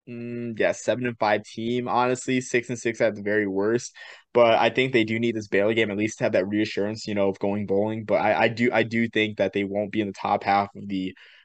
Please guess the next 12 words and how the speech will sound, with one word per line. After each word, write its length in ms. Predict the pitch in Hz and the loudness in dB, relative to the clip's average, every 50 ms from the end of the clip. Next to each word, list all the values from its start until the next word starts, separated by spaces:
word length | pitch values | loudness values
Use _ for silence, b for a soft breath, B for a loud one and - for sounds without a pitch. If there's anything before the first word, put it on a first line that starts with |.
| b _ | b _
Big 180 | - 110 110 107 | 0 0 0 0
twelve, 300 | - - 104 104 113 110 | 0 4 6 6 6 6
but 120 | 123 - | 6 4
it's 140 | 165 220 - | 4 4 4
still 160 | - - 302 | 2 4 4
a 60 | 233 | 6
great 160 | 156 - 131 - | 6 6 4 4
story 260 | - - 143 135 120 | 4 4 4 6 6
nonetheless. 500 | 110 107 107 98 98 87 - - - - _ | 2 0 -2 -2 -2 -2 -4 -6 -12 -18 _
But 260 | - 117 117 117 113 | 2 4 4 4 6
Baylor, 400 | 107 117 123 139 151 151 147 - | 6 6 8 8 8 8 6 6
I, 120 | - 113 | 4 0